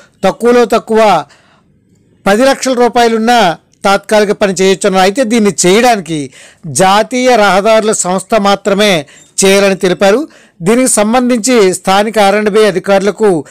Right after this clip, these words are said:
విషయాన్ని తెలియజేశారని ఆర్ఎండ్బి జేఈ విలేకరులకు తెలిపారు. దీంతోపాటు జాతీయ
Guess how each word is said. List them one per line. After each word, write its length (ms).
విషయాన్ని 420
తెలియజేశారని 640
ఆర్ఎండ్బి 360
జేఈ 260
విలేకరులకు 500
తెలిపారు. 380
దీంతోపాటు 540
జాతీయ 520